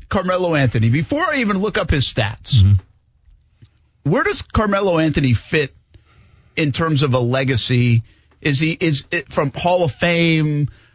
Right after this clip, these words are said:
Speaker 1: uh, great player? Uh, because I'm gonna be honest with you, I covered the guy actually when he won a national championship in Syracuse.
Speaker 2: Dang.
Speaker 1: With Syracuse, I
Speaker 2: Yeah,
Speaker 1: covered
Speaker 2: yeah,
Speaker 1: that
Speaker 2: of
Speaker 1: team.
Speaker 2: course, yeah.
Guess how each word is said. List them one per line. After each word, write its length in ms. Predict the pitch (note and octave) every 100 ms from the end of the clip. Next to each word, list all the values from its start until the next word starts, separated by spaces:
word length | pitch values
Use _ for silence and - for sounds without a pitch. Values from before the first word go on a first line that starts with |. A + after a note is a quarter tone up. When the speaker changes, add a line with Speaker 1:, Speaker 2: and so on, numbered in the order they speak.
| _ _ -
Speaker 1:
uh, 240 | C3 C#3
great 400 | C3+ D#3 G3+ -
player? 760 | - E3 D#3+ D#3+ D#3 D3+ C#3+ C#3+ - _ _ _ _ _ _
Uh, 100 | F3+ E3+
because 280 | F3 G3+ G#3+ A3+
I'm 120 | A#3+
gonna 120 | D4+
be 120 | A#3+ G3
honest 260 | G3+ G3
with 120 | A3 -
you, 60 |
I 80 | B3+
covered 280 | B3 C4 G#4
the 80 | E3
guy 200 | C3+ C3
actually 260 | C3+ E3+
when 120 | D3+
he 40 | C#3+
won 200 | F3+ E3+
a 180 | D3 C3 -
national 340 | E3+ F3+ F3
championship 480 | D3+ F#3 F3+ C3 A#2+
in 100 | B2
Syracuse. 640 | - F#3+ - G#2+ G2 - - -
Speaker 2:
Dang. 180 | - D3+
Speaker 1:
With 120 | C#4+ D#3+
Syracuse, 360 | G#2 F#2 C3
I 60 | C#3
Speaker 2:
Yeah, 100 | C3+
Speaker 1:
covered 160 | G3 G3
Speaker 2:
yeah, 60 | D3
Speaker 1:
that 80 | D3
Speaker 2:
of 40 |
Speaker 1:
team. 200 | - A3
Speaker 2:
course, 220 | C3+ B2+ F3
yeah. 180 | F3+